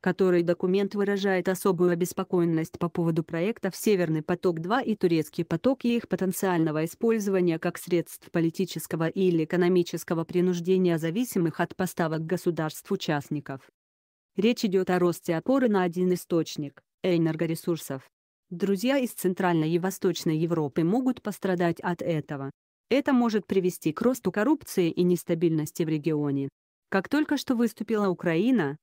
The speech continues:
есть целый ряд последствий, связанных с продлением потока. Турецкий поток повышает способность влиять на другие страны России, и это может иметь негативные последствия.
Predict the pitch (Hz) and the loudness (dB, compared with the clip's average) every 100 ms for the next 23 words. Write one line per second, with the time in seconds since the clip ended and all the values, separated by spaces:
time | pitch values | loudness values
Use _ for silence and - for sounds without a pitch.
0 | _ 185 180 180 - 202 185 185 170 - | _ -2 0 0 -2 0 0 2 0 -2
1 | - 170 - 269 - - 170 156 - _ | -4 -4 0 -2 -2 -4 -4 -4 -10 _
2 | - 196 170 170 170 170 - 165 156 170 | -8 -2 0 2 0 0 -4 -4 -2 0
3 | 165 160 160 156 175 - 143 - 143 135 | 2 0 -2 -2 -4 -4 -6 -6 -10 -12
4 | _ _ _ - 170 160 - 165 - 170 | _ _ _ -2 2 2 0 -4 -2 -2
5 | 170 - 190 190 202 220 185 170 - 180 | -2 0 0 0 0 0 0 -2 -6 -6
6 | - 180 160 160 - 190 208 190 151 170 | -2 -2 -2 -4 -4 0 2 2 2 0
7 | 165 180 185 190 208 - 180 160 156 165 | 2 2 2 0 -2 0 2 2 2 0
8 | - 185 143 135 135 147 _ 180 175 175 | -2 -2 -2 -2 -6 -12 _ 2 2 2
9 | 208 202 220 233 202 196 175 175 160 165 | 0 0 0 -2 0 2 2 2 0 0
10 | 180 160 156 156 - - 147 139 - - | 0 0 0 -2 -4 -4 -4 -6 -16 -10
11 | 143 | -8